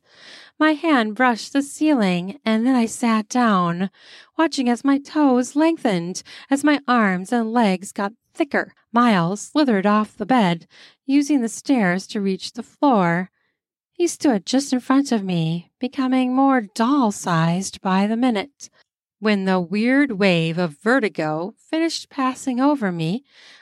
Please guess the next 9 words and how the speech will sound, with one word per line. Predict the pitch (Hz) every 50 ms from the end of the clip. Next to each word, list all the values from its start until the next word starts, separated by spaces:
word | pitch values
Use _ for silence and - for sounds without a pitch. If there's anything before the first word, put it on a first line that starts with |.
| _ _
I | 269 285 311
knew | 294 277 285 262 220 190
my | 190 196 196 196
growing | 170 - 214 247 262 220 175 160 160 185
had | 185 175 165 -
come | - 269 247 214 175 165 165
to | - - 185
a | 175
stop. | 165 - - - - - 247 196 156